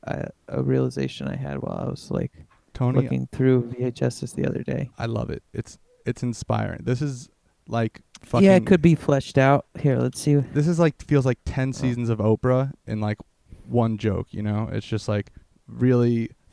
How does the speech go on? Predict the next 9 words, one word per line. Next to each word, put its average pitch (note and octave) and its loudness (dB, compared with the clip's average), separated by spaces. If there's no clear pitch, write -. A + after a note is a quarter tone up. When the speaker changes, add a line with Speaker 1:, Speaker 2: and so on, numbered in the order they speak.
Speaker 2:
fills A2+ 2
me A2 -4
up G2+ -6
with, G#2 -6
like, G#2 -8
insulin G#2 -6
and A2 -12
good, B2+ 4
warm, A2 0